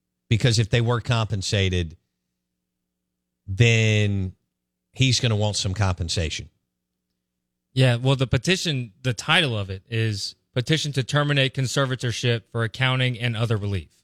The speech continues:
Speaker 1: Okay.
Speaker 2: So the petition is to terminate that.
Speaker 1: They'll settle.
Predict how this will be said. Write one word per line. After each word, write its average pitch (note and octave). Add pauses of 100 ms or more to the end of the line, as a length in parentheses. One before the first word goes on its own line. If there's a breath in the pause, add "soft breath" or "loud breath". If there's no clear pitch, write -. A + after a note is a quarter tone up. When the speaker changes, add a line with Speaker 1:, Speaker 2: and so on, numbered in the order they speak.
(360)
Speaker 1:
Okay. F2 (380)
Speaker 2:
So A2 (260)
the B2
petition C#3+
is C3
to B2+
terminate B2
that. G#2
Speaker 1:
They'll D3
settle. A#2